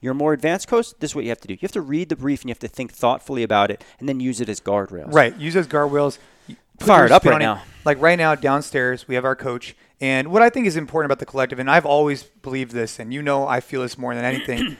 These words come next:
Speaker 2: <clears throat> is that you always gotta back up practicing what you preach, right?
Speaker 1: Mm.
Speaker 2: We are in the trenches every single day, watching it occur in our gyms so that we could then be putting out and receiving feedback from many, many gyms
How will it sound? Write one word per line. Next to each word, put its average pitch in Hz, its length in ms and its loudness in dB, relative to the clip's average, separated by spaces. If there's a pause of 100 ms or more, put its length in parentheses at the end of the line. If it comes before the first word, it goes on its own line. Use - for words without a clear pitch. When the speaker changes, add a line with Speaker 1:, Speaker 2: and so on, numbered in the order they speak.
(100)
Speaker 2:
<clears throat> - 120 -20
is 127 100 -8
that 131 80 2
you 123 160 -2
always 147 280 2
gotta 127 280 2
back 120 360 0
up 120 300 -2
practicing 131 540 0
what 123 100 -8
you 120 100 -12
preach, 98 400 -18
right? 107 220 -4
Speaker 1:
Mm. 107 60 -20 (240)
Speaker 2:
We 131 120 -4
are 120 100 -4
in 160 260 -4
the 165 100 -2
trenches 139 640 -6
every 143 220 0
single 139 240 -10
day, 120 240 -2
watching 135 640 0
it 170 140 -6
occur 135 400 -6
in 139 160 -8
our 131 120 -2
gyms 123 460 -8 (380)
so - 160 -2
that 139 80 2
we 143 200 -2
could 151 200 -2
then 135 180 -2
be 131 100 -6
putting 131 300 -4
out 123 140 -2
and 233 180 4
receiving 175 380 -4
feedback 127 520 -4
from 139 220 -6
many, 139 220 0
many 127 240 -4
gyms 123 320 -6